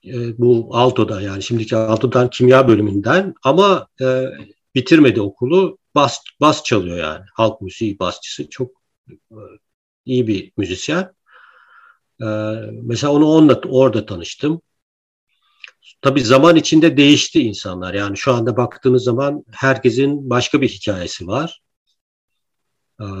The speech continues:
mesela John şu anda Aalto Üniversitesi'nde, e, hocalık yapıyor. O zaman sokak çalgıcısıydı. Öyle kazanıyordu hayatını. E, Kay Neyzen arkadaşımız, e,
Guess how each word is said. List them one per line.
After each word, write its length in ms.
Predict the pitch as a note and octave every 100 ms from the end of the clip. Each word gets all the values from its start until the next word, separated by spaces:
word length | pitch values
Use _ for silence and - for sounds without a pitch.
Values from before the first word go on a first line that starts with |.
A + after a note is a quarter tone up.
| F#2+ F#2+
mesela 340 | G2 G#2 B2 G#2
John 360 | C3 C3+ C#3
şu 220 | - -
anda 260 | A#2 A2+ A#2+
Aalto 340 | B2 A#2 A2+
Üniversitesi'nde, 880 | A2+ A2 G#2+ - - A2 G#2+ A2 - _ _ _ _
e, 60 | G#2+ G2 F#2+ F#2+ F2+ F#2 - A#2 - D3 _
hocalık 440 | - A#2 B2 A#2 -
yapıyor. 480 | F#2+ A2+ C#3 E3 E3+ _
O 100 | A#2+
zaman 320 | B2 B2+ C3 C3
sokak 380 | - C3 C3+
çalgıcısıydı. 840 | - G#2+ E2 - - D#2 D2+ C#3 F#3 _ _ _ _ _ _ _ _ _ _
Öyle 260 | B2 A2+ G#2
kazanıyordu 500 | - F2+ E2 D#2+ D2
hayatını. 560 | D#2+ C#2 - F2+ C3 _ _ _ _ _ _ _ _ _ _ _ _ _ _ _ _ _
E, 80 | G#2+
Kay 420 | - B2+ C#3 C#3+
Neyzen 340 | C3 B2 A2+ B2
arkadaşımız, 800 | A#2+ - A2+ A2 A#2 A#2 A2
e, 60 | -